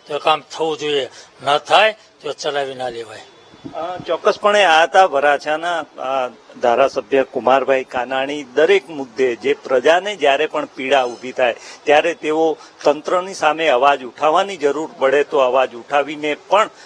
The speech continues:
Speaker 2: લેખિતમાં સીધી રજૂઆત કરે છે. વધુ એક વખત રોડ રસ્તા બાબતે તેમણે આ રજૂઆત કરી છે. જોઈએ તંત્ર ઊંઘમાંથી ઉઠે છે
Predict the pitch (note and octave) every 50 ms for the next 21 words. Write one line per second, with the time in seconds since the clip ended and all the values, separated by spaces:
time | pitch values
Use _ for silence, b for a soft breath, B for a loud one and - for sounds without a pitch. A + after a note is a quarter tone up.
0 | B B C#3 C#3+ F#3 G3 - - G3+ G3 G3+ F#3 F3+ F3 F3 D#3 - - - F#3+
1 | F#3 - G3 G3 E3 D#3 D3 B2+ D3+ D3+ D3+ C#3+ C#3+ - - D#3 C3+ C#3 C#3 C3+
2 | - D3+ D3+ C#3+ A#2 D3 D#3+ - G3 G#3 G3 F3 E3 - D#3+ D3 - D3 D3 C3+
3 | - B B B B D3+ - - G#3+ G#3+ - D#3+ F3+ - - - F3+ D#3+ D3 D3+
4 | D3 C#3+ D3+ D3 - D#3+ D#3 D#3 D#3+ C#3+ C#3 D3 D3 C#3 C3 B2+ B2+ A#2+ B2+ B2
5 | A#2 C#3+ D3+ D3 C#3+ C#3+ - - - C#3+ C3+ D#3+ D3 B2 - C#3+ A#2+ - - -
6 | - - D3 C3+ F3+ G3+ A3 G3+ F#3+ F3+ E3+ - - - - - - - F3 E3+
7 | F3+ F#3+ - G#3+ G#3+ G#3 G3+ G3 - _ _ - E3 E3 E3+ E3+ D#3+ E3 D#3+ D#3
8 | - E3 D3+ - - D#3+ D#3 D#3+ F3 F#3 F#3+ F3 F3 F#3+ F3 E3